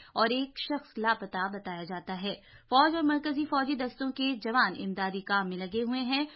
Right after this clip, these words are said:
और मुतासिरा कुनबे इमदादी कैंपों में पनाह ले रहे हैं। रियासत के आबी वसाइल के वजीर ने बताया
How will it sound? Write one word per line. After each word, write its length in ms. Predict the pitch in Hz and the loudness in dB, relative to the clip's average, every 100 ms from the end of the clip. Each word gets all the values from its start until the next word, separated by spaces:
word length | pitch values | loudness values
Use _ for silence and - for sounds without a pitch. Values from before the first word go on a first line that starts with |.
| - - | -10 0
और 80 | 226 | 0
मुतासिरा 540 | 240 262 254 277 277 | 2 0 -2 -2 -2
कुनबे 420 | 269 285 240 202 | -2 -2 0 0
इमदादी 420 | 214 202 196 190 | -2 -2 -2 -2
कैंपों 380 | 202 208 202 208 | -4 -6 -6 -6
में 160 | 202 202 | -6 -6
पनाह 280 | 202 208 190 | -6 -6 -6
ले 160 | 175 175 | -6 -8
रहे 240 | 175 180 | -8 -6
हैं। 220 | 185 196 - - - - | -4 -6 -8 -16 -18 2
रियासत 360 | 226 226 233 226 | 4 4 0 -2
के 60 | |
आबी 240 | 220 208 214 | 0 2 0
वसाइल 400 | 208 208 196 208 | -2 -2 -2 -2
के 100 | 220 | -4
वजीर 340 | 196 190 214 | -6 -4 -6
ने 80 | 208 | -4
बताया 360 | 190 185 196 | -6 -2 -2